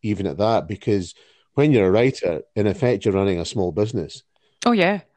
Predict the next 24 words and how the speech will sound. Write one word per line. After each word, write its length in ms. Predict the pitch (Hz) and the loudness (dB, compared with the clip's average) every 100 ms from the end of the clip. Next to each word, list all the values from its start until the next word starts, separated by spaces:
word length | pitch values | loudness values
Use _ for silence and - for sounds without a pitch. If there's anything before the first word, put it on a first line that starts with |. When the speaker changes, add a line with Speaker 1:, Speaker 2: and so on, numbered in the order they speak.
| _ _ - | _ _ 0
Speaker 1:
Not 140 | 139 | 2
so 120 | - | 2
small, 200 | 131 95 | -2 -2
because 400 | 85 92 113 98 | 0 -2 0 0
you've 140 | 92 - | -2 -8
got 100 | 73 | -8
the 60 | |
same 400 | 76 - 127 127 - | -10 -6 -2 -2 -6
pressures 380 | 104 113 113 85 | -8 -8 -8 -10
as 180 | 87 - _ - | -12 -14 _ -8
everyone 300 | 107 101 95 | -4 -2 0
else 220 | 110 - | -2 -2
has, 240 | 107 92 | -4 -4
but 120 | - - 110 | -6 -10 -8
whatever 240 | 107 113 117 | -6 -4 -2
they're 120 | 92 | -2
doing, 200 | 90 82 | -2 -2
whether 200 | 107 101 | -2 -2
they're 80 | 90 | -2
plumbers 480 | - 110 110 104 | -2 -2 0 -2
or 60 | 92 | -2
electricians 680 | 98 - - 110 120 113 95 | -4 -4 -4 -4 -4 -4 -6
or 80 | 76 | -6
bakers, 500 | 98 117 - 107 | -2 -2 0 -4